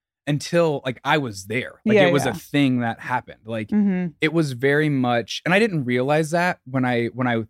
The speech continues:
Speaker 1: thought about going there or when I visited or
Speaker 2: Mm-hmm.
Speaker 1: anything like that. You're kind of like, especially a college visit, you're like, "Oh my God, this
Speaker 2: Well,
Speaker 1: is
Speaker 2: also,
Speaker 1: so"
Speaker 2: it didn't start, that kind of thinking didn't start really applying to you until
Speaker 1: Right.
Speaker 2: you realized that you were gay. And you
Speaker 1: Right.
Speaker 2: were like, it's that whole, like,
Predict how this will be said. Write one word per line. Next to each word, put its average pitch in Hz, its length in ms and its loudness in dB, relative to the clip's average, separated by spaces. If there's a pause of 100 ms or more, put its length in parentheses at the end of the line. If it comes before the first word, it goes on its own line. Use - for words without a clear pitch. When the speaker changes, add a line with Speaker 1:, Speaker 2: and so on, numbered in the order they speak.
Speaker 1:
thought 123 180 2
about 117 200 -4
going 120 260 -2
there 123 200 2
or 117 60 0
when 113 140 -2
I 98 120 -4
visited 127 560 0
or - 80 -4
Speaker 2:
Mm-hmm. 202 100 -2
Speaker 1:
anything 143 380 0
like 117 180 -4
that. 113 240 -4
You're 120 180 -4
kind 123 220 -4
of 117 100 -4
like, 107 260 -4 (140)
especially - 300 -6
a 117 60 -4
college 104 300 -6
visit, 98 260 -8
you're 107 120 -6
like, 95 180 -10 (240)
"Oh 135 80 -14
my 107 140 -16
God, 208 280 -16
this 226 80 2
Speaker 2:
Well, 226 80 4
Speaker 1:
is - 40 0
Speaker 2:
also, 208 260 0
Speaker 1:
so" 277 380 2 (520)
Speaker 2:
it 220 120 4
didn't 233 220 2
start, 214 340 0
that 208 160 2
kind 240 160 -2
of 190 120 -2
thinking 196 600 -2
didn't 180 240 -2
start 175 320 0 (200)
really 165 340 0
applying 156 500 -2
to - 140 -8
you 147 440 0
until 170 320 -2
Speaker 1:
Right. 156 140 6
Speaker 2:
you 151 40 -2
realized 151 380 0
that 156 100 -6
you 147 120 -4
were 151 120 0
gay. 147 460 0
And 170 160 -2
you 143 60 2
Speaker 1:
Right. 160 120 6
Speaker 2:
were 160 60 2
like, 151 320 -2 (520)
it's - 220 -4
that 185 180 4
whole, 185 280 2
like, 175 240 0